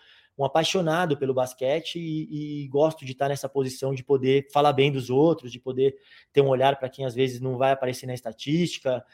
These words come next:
esse tipo de coisa, assim. Então, esse basicamente é o Gustavinho. Tem mais um monte de coisa pessoal, né? Mas é, em, em relação ao basquete, minha trajetória é mais ou menos essa. Falei pouco?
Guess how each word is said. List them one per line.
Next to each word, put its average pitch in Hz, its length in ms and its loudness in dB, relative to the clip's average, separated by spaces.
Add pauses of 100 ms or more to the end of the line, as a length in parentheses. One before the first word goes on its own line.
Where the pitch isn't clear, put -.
(320)
esse - 160 -10
tipo - 220 -14
de 135 100 -6
coisa, 139 340 4
assim. 117 280 -8 (320)
Então, 190 480 2
esse 180 300 2
basicamente 170 600 4
é 170 40 6
o 165 100 4
Gustavinho. 165 400 4
Tem 170 120 4
mais 175 140 4
um 175 40 2
monte 185 200 4
de 180 80 -2
coisa 175 220 4
pessoal, 175 460 6
né? 165 100 2
Mas 143 180 0
é, 151 280 0
em, 151 800 -2
em 123 80 -8 (260)
relação 147 420 4
ao 156 100 6
basquete, 147 600 2 (440)
minha 139 180 0
trajetória 147 440 2
é 139 40 0
mais 143 140 2
ou 143 60 2
menos 139 220 0
essa. 120 220 -2
Falei 180 220 4
pouco? 220 480 4